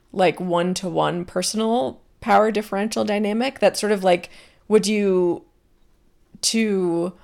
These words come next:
to say someone who's been abused by a person in power, um, in, like, an individual relationship, would you say that, like,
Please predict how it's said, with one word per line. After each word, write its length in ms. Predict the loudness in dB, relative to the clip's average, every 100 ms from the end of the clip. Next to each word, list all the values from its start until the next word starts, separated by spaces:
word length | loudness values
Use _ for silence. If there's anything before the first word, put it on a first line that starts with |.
| _ _ -6
to 120 | 0
say 200 | 2 2
someone 500 | 4 4 4 0 -2
who's 240 | -2 -4 0
been 180 | 0 0
abused 460 | -2 -2 -4 -2
by 100 | -2
a 100 | -2
person 320 | -4 -8 -6
in 140 | -8 -8
power, 580 | -4 -2 0 -2 -8 -12 _ _ _ -4
um, 240 | -2 -2
in, 140 | -2
like, 180 | 0 -2
an 60 | -4
individual 960 | -4 -2 -2 -2 0 2 2 0 -6 _ _ _ _
relationship, 720 | -4 -2 -2 -4 -6 -6 -4 0
would 140 | 2
you 140 | 2 2
say 320 | 4 6 6
that, 240 | 4 4
like, 320 | 6 4 2